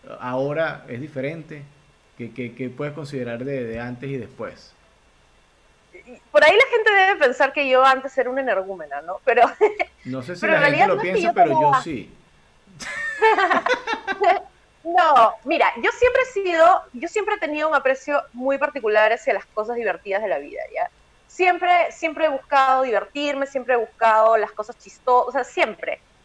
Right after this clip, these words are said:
Speaker 2: Siempre, siempre me ha gustado la comedia, por ejemplo, ¿no? Pero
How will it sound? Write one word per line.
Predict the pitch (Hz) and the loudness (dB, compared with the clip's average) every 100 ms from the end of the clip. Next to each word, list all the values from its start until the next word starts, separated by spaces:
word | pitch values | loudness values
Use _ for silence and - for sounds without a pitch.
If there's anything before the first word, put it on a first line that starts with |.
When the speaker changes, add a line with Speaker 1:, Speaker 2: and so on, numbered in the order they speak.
| _ | _
Speaker 2:
Siempre, | 302 294 302 - | -6 0 0 0
siempre | 311 285 | -4 -2
me | 294 | 0
ha | |
gustado | 269 269 254 | 0 2 4
la | 240 | 4
comedia, | 208 220 254 240 180 | 0 0 2 2 0
por | - | -2
ejemplo, | - 175 156 - 143 | -12 -14 -14 -16 -16
¿no? | 120 - _ _ _ _ - | -16 -16 _ _ _ _ -2
Pero | 254 233 | 2 4